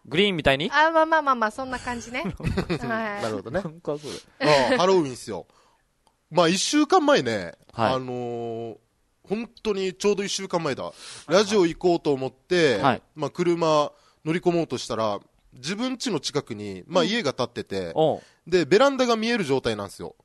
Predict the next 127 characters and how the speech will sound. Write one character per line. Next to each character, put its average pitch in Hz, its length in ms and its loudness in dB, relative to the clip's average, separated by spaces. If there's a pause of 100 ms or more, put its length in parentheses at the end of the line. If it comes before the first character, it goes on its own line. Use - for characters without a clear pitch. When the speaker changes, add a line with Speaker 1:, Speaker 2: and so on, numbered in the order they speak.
Speaker 1:
ベ 156 120 4
ラ 247 100 4
ン 220 360 -12
ダ 185 120 0
が 170 100 -2
見 160 80 2
え 190 80 8
る 170 60 4
状 135 140 0
態。 - 0 -
Speaker 3:
が、 - 60 -4
も - 60 -6
う、 - 20 -2
Speaker 1:
は 123 60 0
い 110 40 -2
は - 0 -
い - 20 -6
は 104 60 -8
い - 20 -10
は - 0 -
い。 101 60 -12
Speaker 3:
も - 40 -8
う、 - 40 -8
普 - 80 -16
通 175 100 -4
に 151 80 -6
こ 185 100 0
っ 170 60 0
ち - 120 -10
向 165 120 -6
き 180 160 -8
で、 165 280 2
普 110 100 -16
通 139 120 -6
に 123 80 -6
何、 151 280 -4
Speaker 2:
う - 20 -18
ん。 123 40 -14
Speaker 3:
ベ 147 100 0
ラ 165 100 0
ン 156 40 -8
ダ 151 80 2
で 135 80 -2
何 175 120 -2
や 143 80 -4
っ - 20 -20
て - 80 -20
る 107 60 -14
か 107 60 -10
見 120 100 -6
え 147 60 -2
る 143 60 -2
状 131 200 -4
態 127 160 -6
で、 135 360 -2
Speaker 1:
う 123 60 -16
ん。 110 240 -16
Speaker 3:
で、 165 200 -2
焼 220 260 2
肉 269 200 -4
パ 240 140 4
ー 233 60 2
テ 151 80 -10
ィ 120 40 -6
ー - 40 -10
み 107 60 -14
た 92 100 -8
い 87 60 -8
な。 80 140 -12 (240)
Speaker 2:
う - 80 -10
ん 269 80 -8
う 226 140 -14
ん。 226 40 -12
Speaker 3:
ま 147 80 0
あ、 123 40 0
バ 151 180 2
ー - 20 2
ベ 208 100 -4
キ - 140 -12
ュ 98 40 -10
ー - 40 -14
か。 - 260 -14
Speaker 1:
う 147 40 -10
ん。 - 20 -6
Speaker 3:
バ 175 100 4
ー 190 40 2
ベ 190 100 0
キ 131 120 -8
ュ 117 40 -6
ー - 20 -6
や 113 100 -4
っ 113 40 -14
て - 200 -16
て、 151 320 0 (300)
あ 165 40 -6
ー、 180 220 0
い 208 120 -6
い - 20 -6
な 175 220 0
と 147 140 -8
思 131 100 -8
っ - 20 -12
て - 120 -20
た 110 80 -4
ら、 110 120 -4
そ 175 160 -4
の 175 340 -4 (400)
人 - 360 -6
た 156 120 2
ち - 120 -8
が 92 100 -10
ね、 107 160 -8 (180)
ま 135 100 2
あ、 - 20 -8
五 147 120 2
人 214 140 -2
ぐ 208 60 2
ら 143 60 4
い 120 40 -2
い - 20 -8
た 113 100 -6
ん 107 40 -10
だ 98 80 -16
け 95 80 -12
ど、 85 220 -12
Speaker 1:
う - 40 -16
ん。 117 140 -16